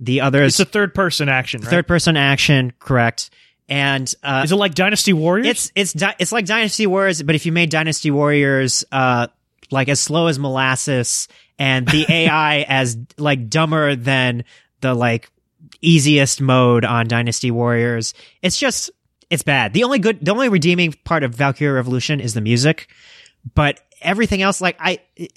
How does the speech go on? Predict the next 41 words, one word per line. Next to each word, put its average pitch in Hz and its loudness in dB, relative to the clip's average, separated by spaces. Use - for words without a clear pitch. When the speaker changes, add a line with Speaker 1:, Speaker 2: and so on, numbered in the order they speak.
Speaker 1:
Taylor, 180 0
I 196 0
can, 214 -2
I 180 -2
can 190 -4
fin-, 165 -2
I 160 2
can 185 0
stomach 147 -2
a 127 -4
bad 117 2
game. 127 0
I 185 -2
finished 175 -2
Mighty 131 -2
Number 120 -4
Nine 120 -4
last 127 -6
year. 143 -2
I 165 0
couldn't, 180 -4
I, 180 0
I 165 -2
Speaker 2:
<laughs> - -
Speaker 1:
couldn't 269 0
Speaker 2:
Yep, 127 -8
Speaker 1:
bear 160 0
Speaker 2:
that 156 2
was 156 0
our 143 0
winner. 139 0
Speaker 1:
I 170 0
couldn't 185 -4
bear 147 2
to 135 0
play 131 0
any 135 0
more 127 -2
Valkyria 123 0
Revolution. 117 -4
Like, 127 -4